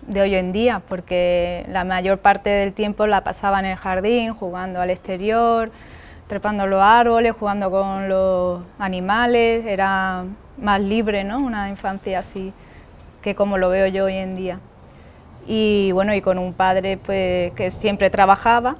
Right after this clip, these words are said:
<laughs> siempre estaba liado con, en el estudio arriba pintando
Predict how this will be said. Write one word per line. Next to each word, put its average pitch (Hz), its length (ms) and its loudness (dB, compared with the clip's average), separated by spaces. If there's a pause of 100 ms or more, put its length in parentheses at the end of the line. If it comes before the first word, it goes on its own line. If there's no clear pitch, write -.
<laughs> - 560 -12
siempre 220 280 -2
estaba 208 920 2
liado 220 500 2
con, 208 640 -4
en 220 140 -2
el 214 100 2
estudio 254 560 2
arriba 247 420 2
pintando 247 640 -4